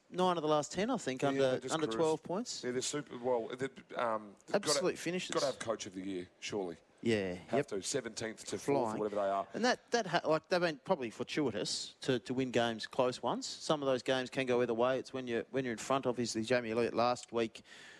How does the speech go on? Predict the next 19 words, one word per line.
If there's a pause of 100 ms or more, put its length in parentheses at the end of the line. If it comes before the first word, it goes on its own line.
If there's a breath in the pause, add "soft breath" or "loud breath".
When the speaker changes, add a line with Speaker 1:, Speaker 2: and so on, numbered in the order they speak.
(160 loud breath)
Speaker 1:
kicked
the
goal
after
the
siren
to
put
him
in
front.
But (540 loud breath)
where's
G
W
S, (240)
eight, (120)
mate?
They're,